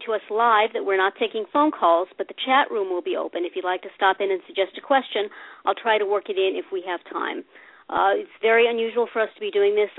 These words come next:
on an evening and on a Thursday. Usually we come to you on Friday mornings at nine A M, as we will again tomorrow. So it's a little different today. I'm sitting cooped up in my back bedroom because my kids are home and my husband is home and I don't have the run of the house.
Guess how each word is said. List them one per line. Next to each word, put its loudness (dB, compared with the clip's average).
on -2
an -6
evening -2
and -2
on 2
a -4
Thursday. -2
Usually -2
we 0
come -4
to -10
you 0
on -4
Friday 0
mornings -2
at -6
nine -4
A -4
M, -6
as -6
we -4
will -2
again -4
tomorrow. 0
So 4
it's -4
a -6
little -2
different -4
today. 2
I'm 0
sitting -2
cooped 0
up -2
in -8
my 0
back 0
bedroom -6
because -8
my -4
kids -4
are -4
home -2
and -6
my -2
husband -4
is -4
home 2
and 0
I 0
don't 0
have -2
the -6
run 2
of -2
the -4
house. 0